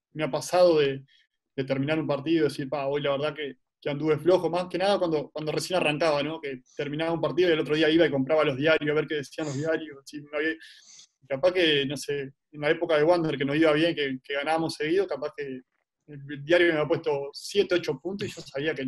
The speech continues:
que no había jugado ni para siete ni para ocho, y me ha pasado al revés, que a veces me, me han dicho que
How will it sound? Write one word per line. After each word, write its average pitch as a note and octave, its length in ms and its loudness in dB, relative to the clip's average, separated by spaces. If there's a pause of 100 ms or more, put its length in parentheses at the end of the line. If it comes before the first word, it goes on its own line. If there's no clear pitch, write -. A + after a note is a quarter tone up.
(540)
que D3+ 120 -6
no E3 80 0
había F#3 220 6
jugado D3 200 0
ni D3 80 -4
para C#3 180 0
siete E3 220 2
ni D3+ 80 -2
para D3 240 2
ocho, G3 520 2
y C#3 100 -4
me D#3 80 -2
ha - 20 -6
pasado E3+ 260 2
al C3+ 60 -2
revés, C3+ 340 -2
que - 60 -16
a C3+ 60 -8
veces C#3+ 240 -8
me, D3 240 -10
me D3 140 -8
han D3 300 -10 (600)
dicho D3+ 340 -10
que C3 280 -8